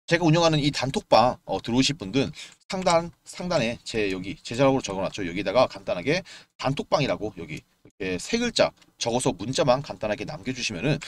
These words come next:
제가 입장 비밀번호 바로 알려드릴 테니까 들어오셔서, 어, 이제 바로, 어, 카톡방에 들어오셔서 많은 정보 받아가시면서, 어, 종목 매수 매도 해보시면서 돈 벌시길 바랄게요. 정말. 그리고 제가 또 텔레그램 방도 하나 운영 중이에요.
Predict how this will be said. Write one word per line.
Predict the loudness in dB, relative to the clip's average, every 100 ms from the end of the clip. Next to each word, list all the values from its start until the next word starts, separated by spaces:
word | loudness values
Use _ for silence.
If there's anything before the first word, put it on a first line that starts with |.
| -10
제가 | -4 -2 0
입장 | 0 2 0
비밀번호 | -2 -4 -4 -6 -2
바로 | -2 -2 -4
알려드릴 | -2 -2 -4 -6
테니까 | -10 4 6 6 0 -20 -4
들어오셔서, | 0 0 0 2 0 0 _ -16
어, | -12 -10
이제 | -8 -10 -10 _ _
바로, | -4 -4 -6 -16
어, |
카톡방에 | -20 -16 -8 -8
들어오셔서 | -8 -4 -2 -2
많은 | -2 -2
정보 | -2 -4
받아가시면서, | -2 -2 -4 -6 0 2 2 0 -14 -16 -12
어, | -4
종목 | 4 4 4 _
매수 | -6 0
매도 | 0 -2
해보시면서 | -4 -4 -4 -6 -4
돈 | 6 8
벌시길 | 8 4 -2 -4
바랄게요. | -4 -4 -6 -14
정말. | -14 -16 -20 _ _ -2
그리고 | 4 6 4 2
제가 | -2 -2
또 | -4
텔레그램 | -4 0 2 2 0
방도 | -2 -4 -4
하나 | -2
운영 | -4 -2 2 2 2 -2
중이에요. | -8 -6 -4 0 0